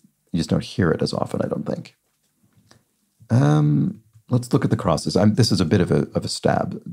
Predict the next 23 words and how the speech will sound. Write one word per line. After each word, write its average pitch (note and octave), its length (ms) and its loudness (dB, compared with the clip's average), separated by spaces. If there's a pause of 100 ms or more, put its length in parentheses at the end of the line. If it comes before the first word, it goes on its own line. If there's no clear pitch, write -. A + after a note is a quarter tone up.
(120)
in F2 80 0
the D#2 80 0
dark. - 300 -2
So - 160 -2
let's F#2 180 -2
see. - 220 -6 (400)
Choose. - 720 0 (1900)
Uh, F#2 260 2 (1500)
one E3 240 4
favoring C#3 500 2
imitation G#2 720 2
over F2 440 0 (500)
innovation. F#2+ 920 0 (840)
A - 20 -8
follower, F2+ 840 2
a C#2+ 340 0 (2000)
Lamar A#2+ 420 6
who C#3+ 140 4
played F#2 360 2
for - 100 -2
the E2 60 -6
fifty-nine E2+ 640 2
across. - 840 -4